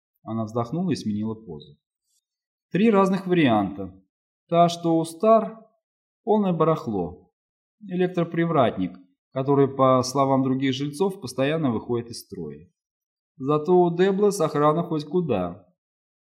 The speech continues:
Повсюду микрофоны и видеокамеры. Там преступнику пришлось повозиться. Провал во времени зафиксирован только в одном лифте и в одном холле.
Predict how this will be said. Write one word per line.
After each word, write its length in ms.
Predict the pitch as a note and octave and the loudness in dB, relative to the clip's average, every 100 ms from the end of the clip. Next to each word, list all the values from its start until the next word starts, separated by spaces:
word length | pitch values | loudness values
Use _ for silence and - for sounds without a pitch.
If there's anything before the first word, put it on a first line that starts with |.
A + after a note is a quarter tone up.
| _ _ _ _ _ | _ _ _ _ _
Повсюду 360 | B2+ B2 F3 F3+ | -8 -4 -2 0
микрофоны 760 | G3 F#3 F#3+ F#3+ A#2+ A2 A2+ | 0 0 -2 0 0 0 0
и 20 | A2+ | 0
видеокамеры. 920 | C3+ D3+ E3 B2 F#2 F2 E2 E2 - _ _ _ _ _ _ _ | -2 -2 -2 -2 -2 -2 -8 -12 -20 _ _ _ _ _ _ _
Там 240 | F#3 G3+ G3 | -4 -2 0
преступнику 680 | G3 F#3+ F#3+ F#3 F#3 G3+ | -2 -2 -2 -2 -2 -2
пришлось 360 | - D3 D3+ D3+ | -4 -4 -2 -2
повозиться. 840 | D#3 D#3+ D#3+ A2 F#2+ - F2+ F2+ _ _ _ _ _ _ | -2 0 0 -2 -8 -10 -16 -18 _ _ _ _ _ _
Провал 380 | B2 C#3+ D#3 D#3 | -2 2 2 2
во 120 | D3+ | 0
времени 400 | D#3 F#3 F#3+ C#3+ | 0 0 0 -2
зафиксирован 720 | G#2 - B2 B2 D3+ D3 A2 | -2 -6 -8 -6 -6 -4 -6
только 280 | G2+ G#2 A2+ | -6 -6 -6
в 40 | |
одном 300 | A2 A#2+ C#3 | -4 -2 -2
лифте 460 | B2+ F#2 F2+ - E2+ _ _ _ _ | -2 -6 -10 -14 -18 _ _ _ _
и 100 | - | -8
в 80 | A#2 | -2
одном 400 | B2 A#2+ C#3+ C3+ | 0 0 0 -4
холле. 380 | G2 E2+ D2+ - | -10 -10 -12 -20